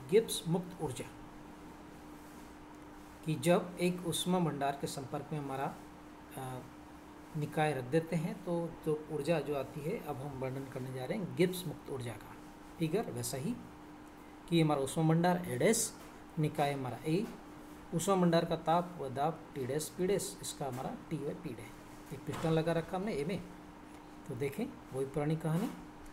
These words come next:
संयुक्त निकाय A star equal to A plus A dash, संयुक्त निकाय का आयतन यदि नियत है V star equal to V plus V dash, if the D V star equal to zero, so we can conclude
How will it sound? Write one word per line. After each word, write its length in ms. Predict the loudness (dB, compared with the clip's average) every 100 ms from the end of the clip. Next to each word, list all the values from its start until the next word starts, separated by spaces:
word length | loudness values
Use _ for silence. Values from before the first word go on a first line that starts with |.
| -12 -2
संयुक्त 240 | 0 2 2
निकाय 320 | 4 4 4 4
A 100 | 2
star 180 | 4 2 2
equal 220 | -2 -4
to 80 | -4
A 80 | -4
plus 180 | -4 -6 -4
A 80 | 0
dash, 160 | 2 0 -4 -12 -16 -16 -4
संयुक्त 280 | 0 2 2
निकाय 280 | 0 0
का 140 | 0 0
आयतन 280 | -2 0 0
यदि 160 | 0
नियत 320 | 0 0 0 -2
है 120 | -8 -10 -14 -14 0
V 100 | 4 4
star 180 | 4 4 2
equal 200 | -2 -4
to 80 | -4
V 100 | -6 -4
plus 180 | -4 -4 -6 -10
V 80 | -8 -8 0
dash, 360 | 2 2 0 -6 -10 -16 -16 -16 -4 -2
if 140 | 4
the 140 | 6 6 4 2
D 140 | 4 4
V 160 | 4 2 0 -4
star 280 | 0 2 2
equal 260 | 2 -2 -2
to 80 | -4 -2
zero, 240 | -2 -2 -4 -12 -16 -12
so 200 | -6 -4 -4 -8 -14 -16 -16 -8
we 60 | -8 -4
can 140 | -6 -4
conclude 480 | -2 4 6 4